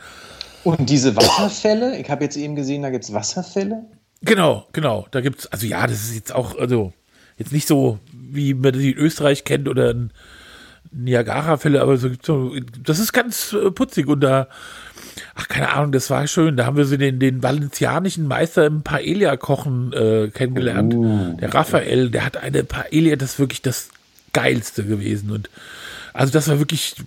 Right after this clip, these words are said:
Speaker 2: toll und da, der hatte so eine Finca und da hatte das immer gemacht, so richtig am Feuer, <coughs> so eine riesen Pfanne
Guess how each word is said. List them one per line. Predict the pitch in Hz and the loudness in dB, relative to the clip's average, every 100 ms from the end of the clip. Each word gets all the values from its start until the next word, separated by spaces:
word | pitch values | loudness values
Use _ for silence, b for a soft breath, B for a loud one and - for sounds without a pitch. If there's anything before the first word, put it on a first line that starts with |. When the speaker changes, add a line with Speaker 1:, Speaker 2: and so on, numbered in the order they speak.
| - | -14
Speaker 2:
toll | - 139 117 | 0 4 4
und | 131 127 123 | 2 0 0
da, | 123 - | 0 -6
der | 127 135 | -2 0
hatte | 131 175 | 2 0
so | 147 | 2
eine | 135 127 120 | 4 2 2
Finca | - 202 277 220 208 220 B B B B | -2 -6 -4 -4 -4 -6 B B B B
und | 139 | 0
da | 139 143 | 0 0
hatte | 143 | -2
das | 135 131 | -2 -2
immer | 127 131 | -2 0
gemacht, | - - - | 0 0 0
so | |
richtig | 143 - 147 | -2 0 -4
am | |
Feuer, | 123 151 185 202 190 - _ - | -2 4 4 4 0 -4 _ -2
<coughs> | - - - - - | -2 -10 -4 -4 0
so | |
eine | 151 135 | 0 0
riesen | 151 156 | -2 -6
Pfanne | 143 160 196 | -2 0 2